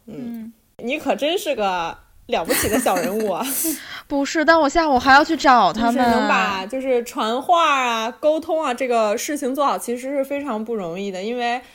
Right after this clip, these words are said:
Speaker 2: 有很多责任你是可以担的，有的很多责任是你，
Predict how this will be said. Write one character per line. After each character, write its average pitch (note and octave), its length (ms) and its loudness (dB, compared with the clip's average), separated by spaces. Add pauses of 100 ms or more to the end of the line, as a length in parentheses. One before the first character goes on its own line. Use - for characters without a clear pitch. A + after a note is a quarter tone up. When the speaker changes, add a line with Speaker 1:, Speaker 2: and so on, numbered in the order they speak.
(200)
Speaker 2:
有 A#3+ 160 -2
很 B3 180 -6
多 B3 160 0
责 A3 200 -2
任 A3+ 340 -4
你 F3+ 100 -6
是 A3+ 120 -8
可 A#3 120 -6
以 G#3+ 60 -2
担 F#3 240 -8
的， F3 80 -10
有 E3 100 -6
的 G3+ 100 -6
很 A3+ 160 -10
多 A3+ 120 -4
责 A3 140 -6
任 B3 80 -4
是 C4 80 -8
你， G3+ 200 -6